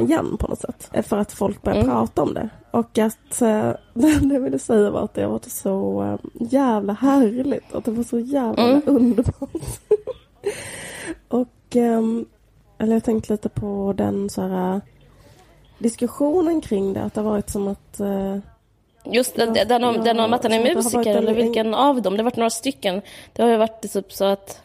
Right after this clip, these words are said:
Speaker 2: man pratade om vem som har lyssnat, det här med Dylan-man. Är det den du menar, eller vi-
Speaker 1: Jag vet.
Speaker 2: Mm.
Speaker 1: Nej, men precis, men det, det tycker jag är, ehm, det tycker jag också är så himla ointressant, för att det enda som är intressant är ju som ens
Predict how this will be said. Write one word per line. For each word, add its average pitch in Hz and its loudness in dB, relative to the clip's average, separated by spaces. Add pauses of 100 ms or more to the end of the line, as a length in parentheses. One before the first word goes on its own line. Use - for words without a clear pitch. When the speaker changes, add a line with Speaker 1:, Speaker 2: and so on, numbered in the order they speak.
(160)
Speaker 2:
man - -4
pratade 190 2
om 185 0
vem 185 2
som 185 0
har 185 2
lyssnat, 202 -2
det 190 0
här 185 2
med 185 2
Dylan-man. 180 0
Är 180 -2
det 190 0
den 202 0
du 202 -4
menar, 170 -2
eller 175 -2
vi- 180 -6 (680)
Speaker 1:
Jag 403 0 (140)
vet. 294 2
Speaker 2:
Mm. 233 4 (180)
Speaker 1:
Nej, 370 4
men 392 4
precis, - -10
men 311 -4
det, 269 2
det 262 2
tycker 294 -4
jag 262 0
är, 233 2
ehm, 226 0 (1300)
det 262 0
tycker 269 0
jag 294 2
också - -2
är 285 -2
så 302 0
himla 277 4
ointressant, 240 0
för - -2
att 262 -2
det 262 2
enda 262 2
som 233 0
är 233 6
intressant 269 0
är 269 2
ju 254 2
som 247 -2
ens 240 0